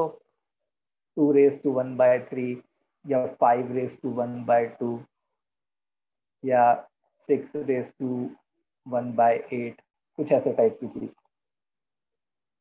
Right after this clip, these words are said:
ठीक है, तो ऐसे terms को हम लोग क्या कहते हैं? अ, radical terms।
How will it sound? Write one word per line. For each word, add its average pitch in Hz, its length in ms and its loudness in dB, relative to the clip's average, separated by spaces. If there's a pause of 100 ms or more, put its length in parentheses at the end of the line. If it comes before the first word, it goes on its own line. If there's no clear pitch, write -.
(280)
ठीक 185 140 0
है, 226 60 4 (640)
तो 180 140 0
ऐसे 156 220 4
terms 180 380 -2
को 185 100 0
हम 175 80 0
लोग 185 140 0
क्या 185 120 6
कहते 190 300 4
हैं? 220 100 4 (1000)
अ, 120 560 -4 (2750)
radical 151 600 4
terms। 110 360 -4